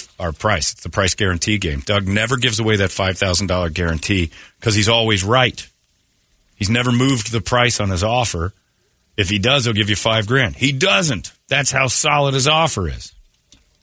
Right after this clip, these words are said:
So I told him, like, "If you don't give it away for that 'cause you're always right, give it to us." And he did. So Doug Hopkins, five thousand dollar giveaway happening at U-Fest on the sixth of May. And we will qualify you in about ten minutes. So get ready for that.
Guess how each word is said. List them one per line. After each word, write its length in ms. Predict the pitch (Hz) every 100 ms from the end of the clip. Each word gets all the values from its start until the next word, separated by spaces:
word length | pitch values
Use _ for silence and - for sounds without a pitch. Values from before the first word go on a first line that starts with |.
| _ _ _
So 180 | - 113
I 100 | 143
told 260 | - 113
him, 60 | 123
like, 160 | 117 117
"If 100 | 120
you 60 |
don't 200 | 123 156
give 140 | 147 131
it 60 |
away 180 | 131 139
for 160 | - 123
that 220 | 165 175
'cause 160 | 120
you're 120 | 117 139
always 280 | 135 127
right, 240 | 156 196 143
give 160 | 156
it 60 | 170
to 80 | 170
us." 340 | 220 - - _ _ _ _ _ _ 104
And 100 | 101
he 60 |
did. 340 | 76 156 156 78 _ _
So 180 | - 95
Doug 200 | 117 104
Hopkins, 340 | 117 107 98
five 240 | 120 110
thousand 280 | 113 101 98
dollar 200 | 98 92
giveaway 380 | 73 101 92 82 - - _
happening 340 | 104 104 104 87
at 80 |
U-Fest 460 | 104 117 - 85 - - _ _ -
on 100 | 90
the 80 | 80
sixth 340 | - 175 -
of 140 | 156
May. 400 | 143 135 92 67 76
And 200 | 92 92
we 440 | 208 240 73 82 - _ _ _ _ _ - 90
will 100 | 90
qualify 460 | 107 82 80 78
you 480 | 76 120 165 69 62 - _ _ _ _
in 160 | - 82
about 300 | 78 85 73
ten 260 | 107 98 104
minutes. 300 | 151 - -
So 120 | 76
get 160 | - 92
ready 180 | 85
for 160 | - 71
that. 300 | 98 95